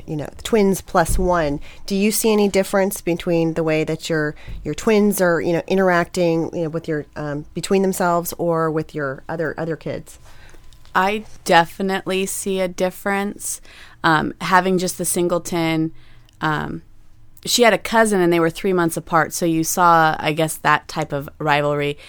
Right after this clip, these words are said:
Speaker 2: But then when the twins came along, I remember going on to a chat group and being like, "Okay, somebody please tell me this is normal,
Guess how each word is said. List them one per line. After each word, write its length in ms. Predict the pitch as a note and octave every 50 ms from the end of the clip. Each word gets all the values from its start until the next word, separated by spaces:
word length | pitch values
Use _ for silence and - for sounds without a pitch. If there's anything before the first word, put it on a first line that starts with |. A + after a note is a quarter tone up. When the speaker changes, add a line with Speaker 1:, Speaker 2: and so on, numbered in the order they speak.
| - - - -
Speaker 2:
But 120 | F3+ D#3+
then 100 | F#3 F3+
when 120 | F3 E3+
the 60 | E3 D#3
twins 440 | - - - G#3+ A#3 B3+ C4 B3+
came 240 | - - - G3 F3
along, 240 | E3 E3 D#3+ D#3+ D#3
I 100 | D#3 D#3
remember 500 | D3+ D3+ D#3 E3 F3 G3+ G#3 G3 F3+ F3
going 320 | E3 E3 D#3+ D#3+ D#3+ D#3+
on 280 | D#3 D#3 D#3 D#3 D3+ D3+
to 420 | - - - E3+ D#3 D3+ D3+ D3 - -
a 80 | C#3+
chat 360 | - - - F#3+ F#3+ G#3 G3+ G3
group 220 | - E3+ D#3+ - -
and 180 | D3+ D3+ D3+
being 180 | D#3 D#3 D#3 D3+
like, 220 | D3 D3 - - D#3
"Okay, 240 | D3+ - E3 D#3 D#3 -
somebody 400 | - - - F3 F3+ F3 F3 E3
please 260 | D#3+ - - F3+ E3
tell 140 | - - E3+
me 140 | E3 D#3+ D#3
this 200 | D3+ D3+ D3 -
is 140 | D3+ C#3 D#3
normal, 680 | D#3+ D#3+ D#3+ D#3+ D#3+ D#3+ D#3+ D#3 D3 C#3+ C#3+ C#3 C#3+